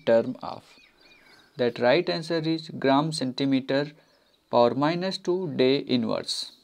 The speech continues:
First is right answer। Next one, nitrate level in drinking water above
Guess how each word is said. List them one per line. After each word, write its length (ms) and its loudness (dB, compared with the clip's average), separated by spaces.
First 380 0
is 340 -2
right 260 -4
answer। 300 -12
Next 340 0
one, 260 0
nitrate 580 4
level 380 4
in 220 2
drinking 400 0
water 400 2
above 280 4